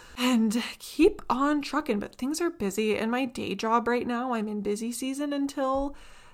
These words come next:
the new year, so that's also really interesting to navigate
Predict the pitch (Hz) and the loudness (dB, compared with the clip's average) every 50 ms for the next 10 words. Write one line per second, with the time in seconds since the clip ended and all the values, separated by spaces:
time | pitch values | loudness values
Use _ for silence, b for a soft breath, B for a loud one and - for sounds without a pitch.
0 | B B - 269 277 294 302 302 294 285 294 302 302 311 311 311 311 311 - - | B B 2 4 6 6 6 6 4 4 4 2 2 2 2 2 0 0 -2 0
1 | 226 214 208 208 208 208 226 233 - - 214 220 220 - - 214 240 - - - | 0 2 2 2 0 0 -2 -4 -4 -4 -4 -4 -4 -4 -4 -4 -4 -4 -4 -4
2 | - - - - - - - - - - _ _ _ _ 240 240 226 - 233 226 | -2 -2 -2 -2 -4 -4 -6 -10 -16 -20 _ _ _ _ 0 2 2 2 -2 -4
3 | - - 226 214 208 208 - 240 220 208 196 190 196 214 208 208 87 - - - | -2 -2 -2 -2 -2 -2 -4 -4 -2 -2 -2 -2 -2 -4 -4 -4 -4 -4 -4 -6
4 | - - - | -6 -8 -14